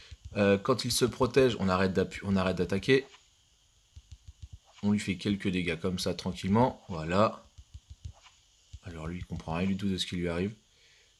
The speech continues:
Euh, j'aurais peut-être pas dû utiliser, euh, cette arme-là. On va prendre la pelle plutôt. On va prendre la pelle. Bon, bon, après, la pelle est un peu plus lente. Ah, la pelle, il a quand même le temps. Il a, il a le temps de nous taper avec la pelle.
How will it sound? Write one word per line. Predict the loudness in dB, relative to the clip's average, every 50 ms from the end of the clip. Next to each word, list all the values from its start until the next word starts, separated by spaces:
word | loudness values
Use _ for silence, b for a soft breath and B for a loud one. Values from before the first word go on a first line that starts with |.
| _ -6
Euh, | -4 -2
j'aurais | 0 0 0 0
peut-être | 0 -4 -4 -4 -2
pas | -2 0
dû | 0 0
utiliser, | -2 -4 -4 -2 0 0 0 0 0 0 2 2
euh, | 0
cette | 0 -2 -4 -6 -4 -4
arme-là. | 0 2 2 2 2 2 2 2 0 0 -4 -6
On | -6
va | -4 -4 -4
prendre | -6 -4 -4 -2 -2
la | -2 -2
pelle | -6 -8 -10
plutôt. | -10 -12 -16 -18 -16 _ -12
On | -12
va | -10
prendre | -8 -4 -2 0
la | 0 0
pelle. | 0 -2 -4 -4 -4 -8 -16 -20 _ -20 -20 _ -20 -20 _ -20 -20 _ -18 -20 _ -18 b b b b b b b b b b b _ _ _ _ _ _ _ _ _ _ _ _ -20 -20 _ _ -20 _ _ _ _ _ _ _ _ _ _ _ _ _ _ _ -14
Bon, | -12 -10
bon, | -8 -8
après, | -8 -8 -8 -8 -6
la | -6 -6
pelle | -4 -4 -4
est | -4
un | -4 -6 -8
peu | -8 -10
plus | -12 -8 -6
lente. | -6 -6 -6 -6 -10 -12 b b b b b b b b b b _ -20 b b b b b b b b _ _ -4
Ah, | 2 2
la | 2 4
pelle, | 4 4 4 6
il | 6 4
a | 4
quand | 2 4 4
même | 4 4 4
le | 2 2
temps. | 2 0 0
Il | 0 0
a, | -2 0 0
il | 2 2
a | 2
le | 2 2
temps | 0 0
de | 0
nous | 0 2
taper | 2 0 0 0 -2
avec | -4 -4 -4
la | -6
pelle. | -8 -8